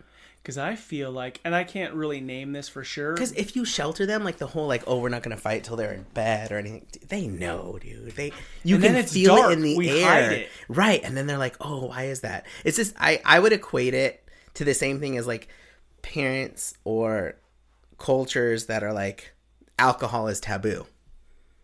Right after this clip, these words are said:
Speaker 2: "Don't touch it, don't look at it, it's gonna ruin your life, blah, blah, blah."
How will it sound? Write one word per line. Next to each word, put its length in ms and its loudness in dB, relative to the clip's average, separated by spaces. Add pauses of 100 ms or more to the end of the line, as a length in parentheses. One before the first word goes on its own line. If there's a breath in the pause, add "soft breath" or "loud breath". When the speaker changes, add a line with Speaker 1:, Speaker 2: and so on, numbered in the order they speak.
(120)
Speaker 2:
"Don't 240 -4
touch 280 -4
it, 240 0
don't 200 -10
look 200 -6
at 100 0
it, 180 -2
it's 140 -8
gonna 180 -6
ruin 280 0
your 140 -4
life, 340 -2
blah, 140 -2
blah, 160 -4
blah." 80 -16